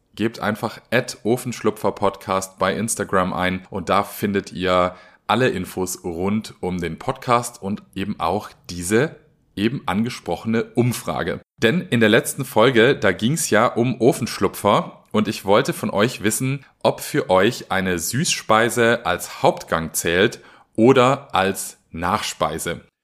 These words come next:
Und ich hab da ja schon mal so, äh, ein bisschen vorausgegriffen und behauptet, ich wüsste genau,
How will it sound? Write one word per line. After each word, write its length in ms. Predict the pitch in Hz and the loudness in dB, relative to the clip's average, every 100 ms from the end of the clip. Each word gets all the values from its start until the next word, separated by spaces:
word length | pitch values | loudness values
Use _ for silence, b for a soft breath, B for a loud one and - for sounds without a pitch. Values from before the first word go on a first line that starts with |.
| _ | _
Und 120 | - 107 | -4 -2
ich 120 | - | 0
hab 200 | 190 - | -2 2
da 100 | 170 | 4
ja 160 | 160 | 4
schon 160 | 156 160 | 2 -2
mal 180 | 151 147 | 0 0
so, 320 | 135 131 131 | 4 6 8
äh, 320 | 127 - 110 104 | 6 6 4 4
ein 140 | 110 | 2
bisschen 580 | 147 160 - 143 131 127 | 2 2 0 0 2 0
vorausgegriffen 1040 | - 101 107 151 - 113 - 110 - 123 | 2 4 4 2 -2 -8 2 2 2 -4
und 280 | - 107 104 | -2 -2 0
behauptet, 600 | 98 - 143 165 127 120 | -4 2 0 2 -2 -2
ich 340 | 110 - 92 | -4 -6 -6
wüsste 380 | 95 196 - 143 | 0 0 0 -2
genau, 480 | 120 117 104 123 160 | 0 2 4 4 2